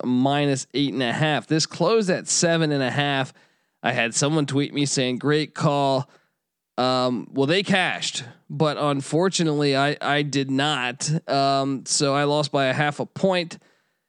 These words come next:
uh, 'cause that game was right at eight. Um,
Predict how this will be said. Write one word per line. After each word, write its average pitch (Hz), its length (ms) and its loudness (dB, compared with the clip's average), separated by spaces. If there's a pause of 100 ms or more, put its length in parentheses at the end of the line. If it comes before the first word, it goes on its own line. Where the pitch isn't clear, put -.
(160)
uh, 135 360 0
'cause 139 160 -2
that 135 120 0
game 139 180 0
was 120 140 0
right 123 280 2
at 127 280 -2
eight. - 480 -6 (280)
Um, 127 580 0